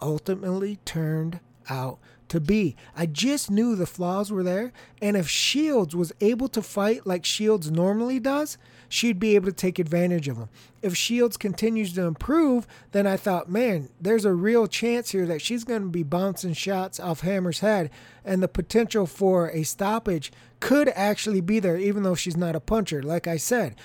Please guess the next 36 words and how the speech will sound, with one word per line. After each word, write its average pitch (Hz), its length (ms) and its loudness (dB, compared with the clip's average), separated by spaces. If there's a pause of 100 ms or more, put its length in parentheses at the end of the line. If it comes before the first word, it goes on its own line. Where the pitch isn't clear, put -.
(100)
you 180 140 0
just 190 260 0
can't 220 360 0
take 196 260 0
punches 196 420 0
like 151 220 -4
that 160 260 -4 (300)
clean 254 360 0
to 180 120 4
the 147 120 -2
face 165 640 2 (280)
for 202 160 2
ten 208 320 4
rounds. 180 460 2 (260)
So, 208 360 4 (760)
didn't 254 220 6
get 311 160 0
the 311 100 -2
stoppage, 165 560 -4
but 156 100 -8
that's 214 260 -2
all 220 100 2
right. 139 300 -2 (340)
The, 185 440 0
uh, 160 280 -4
the 175 120 0
overall 247 420 2
fight 214 380 0
played 196 200 -4
out 180 240 -4
exactly 190 840 -4 (220)
how 196 200 0
I 196 80 2
thought 185 300 0
it 180 100 -4
would, 185 380 0